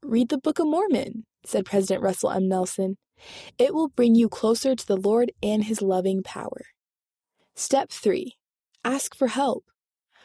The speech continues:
Talk to your friends and family members about your goals and ask them to support you. Step four, surround yourself with hopeful words.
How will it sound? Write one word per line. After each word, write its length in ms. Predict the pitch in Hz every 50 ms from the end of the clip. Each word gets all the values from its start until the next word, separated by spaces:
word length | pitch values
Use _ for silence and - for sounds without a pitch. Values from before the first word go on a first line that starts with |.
| _ _ _ _
Talk 300 | - - 240 240 262 262
to 140 | - - 311
your 100 | 302 269
friends 260 | - 269 247 240 226
and 160 | 233 226 208
family 300 | - 226 240 269 285 269
members 420 | 226 202 190 190 190 190 196 - -
about 220 | 190 202 190 -
your 100 | 208 190
goals 500 | 185 - 277 285 269 220 214 214 - - - _ -
and 100 | 254 285
ask 300 | - 208 202 196 - -
them 120 | 240 220
to 100 | 220 -
support 420 | 254 - 294 - - 302 370 403 339
you. 180 | 262 226 233 - - - _ _ _ _ _ _ _ _ _ _ _ _ _ _
Step 380 | - - - - 233 226 - - -
four, 380 | - - - - - - - - _ _ _ _ _ _ _ _ _ _ _ _
surround 500 | - - 240 226 226 233 262 302 330 311
yourself 440 | 277 262 226 - - 202 202 196 -
with 100 | 220 202 -
hopeful 460 | - 233 247 269 - - 262 254 233
words. 500 | 214 202 - - 214 - - - -